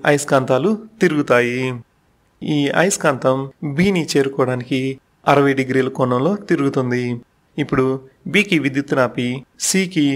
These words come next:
విద్యుత్తునిచ్చాననుకుందాం. అంటే ఈ అయస్కాంతాలు మరో అరవై డిగ్రీల కోణంలో తిరిగి సిని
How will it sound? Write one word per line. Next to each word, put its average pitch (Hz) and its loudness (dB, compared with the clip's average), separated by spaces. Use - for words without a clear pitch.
విద్యుత్తునిచ్చాననుకుందాం. 123 0
అంటే 143 4
ఈ - 2
అయస్కాంతాలు 139 2
మరో 143 4
అరవై 143 2
డిగ్రీల 139 0
కోణంలో 143 2
తిరిగి 120 -2
సిని 165 2